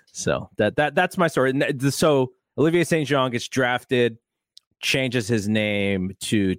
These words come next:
Tariq Abdul-Wahed. And he had, you know, he had an N B A career. I think he's still, like, coaching locally, or he was coaching locally, uh, around the Bay Area somewhere for basketball. So that, that, so not quite the DeAndre Ayton story there, though I did interview him,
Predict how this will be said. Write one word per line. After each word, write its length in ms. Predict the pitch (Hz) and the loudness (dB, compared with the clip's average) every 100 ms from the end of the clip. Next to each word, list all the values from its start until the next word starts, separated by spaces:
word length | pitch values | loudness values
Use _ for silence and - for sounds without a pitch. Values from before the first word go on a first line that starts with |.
| - | -4
Tariq 460 | - 110 101 107 - - | -6 -4 -4 -6 -6 -8
Abdul-Wahed. 1040 | 113 101 87 107 98 87 - 143 139 139 143 _ _ _ - | -6 -6 -2 0 2 -2 -4 0 0 0 -6 _ _ _ 0
And 100 | 233 | 4
he 80 | 339 | 4
had, 160 | 349 339 _ _ | 4 -2 _ _
you 100 | 285 | 2
know, 60 | 180 | 4
he 80 | 247 | 4
had 120 | 254 | 2
an 100 | 202 | 0
N 200 | - 156 | 0 2
B 140 | 143 | 2
A 80 | 165 | 2
career. 320 | - 143 120 | 0 0 0
I 60 | 151 | 0
think 180 | 285 - | -2 0
he's 160 | 330 | 0
still, 360 | - 147 156 160 | 0 0 2 4
like, 200 | 127 - | 0 -2
coaching 420 | - 196 - 104 | -2 0 0 -2
locally, 640 | 92 110 185 131 104 90 | 0 0 0 0 2 2
or 100 | 92 | 0
he 140 | 92 101 | 0 0
was 280 | 101 147 | 0 0
coaching 380 | - 107 92 92 | -2 -4 -2 -4
locally, 560 | 87 110 - 95 87 87 _ _ _ _ - | -2 -2 -2 -4 -4 -6 _ _ _ _ -4
uh, 160 | 95 - | -2 0
around 300 | 101 101 95 | 0 -2 -4
the 60 | |
Bay 180 | 87 85 | -4 -2
Area 220 | 90 104 | 0 0
somewhere 440 | 95 - 85 85 80 | 0 -2 -2 -4 -4
for 100 | 95 | -4
basketball. 480 | 80 82 - 82 85 | -4 -4 -8 -10 -8
So 180 | - 92 | -2 0
that, 200 | 135 127 | 0 0
that, 220 | 139 104 | -2 -2
so 200 | 143 123 | 0 0
not 300 | 143 165 - | 0 -2 -2
quite 320 | - 131 117 | -2 0 0
the 80 | 107 | -4
DeAndre 680 | 95 95 87 95 90 85 | -2 0 0 -2 -2 -2
Ayton 240 | 69 85 - | -2 -6 -6
story 260 | - 87 | -4 -2
there, 180 | 98 104 | 0 0
though 280 | 101 170 151 | 2 2 2
I 120 | 107 | -2
did 200 | 104 165 | -2 0
interview 420 | 156 151 101 90 | 2 0 -2 -4
him, 320 | 92 87 85 | -2 -2 -4